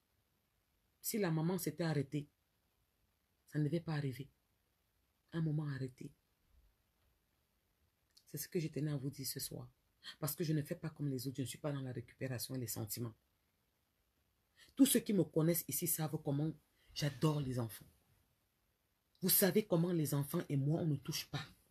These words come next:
Ce n'est pas parce qu'un enfant est décédé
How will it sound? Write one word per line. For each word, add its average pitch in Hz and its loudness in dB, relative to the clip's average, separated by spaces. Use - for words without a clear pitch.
Ce - -2
n'est 208 0
pas 196 -4
parce - -2
qu'un 175 2
enfant 156 0
est 165 4
décédé 139 -2